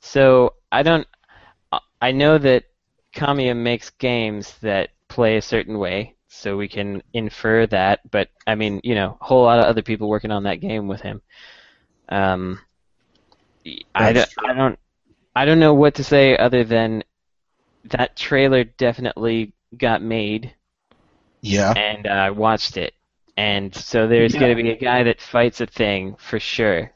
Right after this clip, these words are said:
Speaker 1: That's how much I know.
Speaker 3: Oh, definitely.
Speaker 1: Yeah.
Speaker 2: It's
Speaker 1: Uh,
Speaker 2: more,
Speaker 1: and
Speaker 2: it's like Dragon May Cry, basically, is what this
Speaker 1: It's
Speaker 2: game is.
Speaker 1: yeah, it seems like Dragon May Cry, and, but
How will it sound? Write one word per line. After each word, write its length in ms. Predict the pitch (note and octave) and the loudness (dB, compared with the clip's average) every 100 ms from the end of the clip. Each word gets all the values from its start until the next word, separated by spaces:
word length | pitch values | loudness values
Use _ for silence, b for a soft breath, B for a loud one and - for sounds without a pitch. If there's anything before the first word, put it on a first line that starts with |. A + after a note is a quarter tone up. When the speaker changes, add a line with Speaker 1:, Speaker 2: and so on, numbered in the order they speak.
| _ | _
Speaker 1:
That's 220 | A2+ - | -4 -2
how 120 | A#2+ | -4
much 220 | A2 G#2 G#2 | -2 -2 -4
I 100 | G2 | -4
know. 320 | F#2 E2 - _ _ _ | -6 -8 -12 _ _ _
Speaker 3:
Oh, 160 | B2+ A2+ | 2 4
definitely. 580 | G#2+ - F2 C2 E2+ - _ _ _ - | 2 0 -4 -6 -8 -10 _ _ _ -4
Speaker 1:
Yeah. 280 | A2 F#2+ - - _ _ _ _ - - - _ _ _ _ _ _ _ | 0 0 -4 -14 _ _ _ _ -20 -20 -20 _ _ _ _ _ _ _
Speaker 2:
It's 180 | G2 - F2+ | 0 2 2
Speaker 1:
Uh, 100 | F2+ | 0
Speaker 2:
more, 100 | D#3 | 0
Speaker 1:
and 80 | D3 | -2
Speaker 2:
it's 160 | C3 D#3+ | -2 0
like 160 | D3 | 0
Dragon 360 | D3 D3 C3 B2+ | 2 2 2 4
May 140 | A#2 | 2
Cry, 320 | - B2 A2+ | 2 2 2
basically, 560 | G2 F#2+ G#2 G2+ G2 F#2 - | 0 -2 -6 -8 -8 -10 -12
is 120 | A2+ | -12
what 100 | G2+ | -2
this 80 | C#3 | 0
Speaker 1:
It's 120 | A#2+ | 0
Speaker 2:
game 180 | F#2 F2+ D2+ | -2 -10 -16
is. 100 | - - | -12 0
Speaker 1:
yeah, 120 | C#3+ | 4
it 160 | C#3 B2+ | 4 4
seems 220 | E3 D3+ | 2 4
like 140 | C3+ A#2+ | 4 4
Dragon 300 | B2+ B2 A#2 | 2 2 0
May 140 | A2+ | -2
Cry, 380 | - A#2+ A2+ - | -2 0 2 0
and, 280 | A#2+ A2+ A2+ | -2 -4 -2
but 180 | A#2+ | -4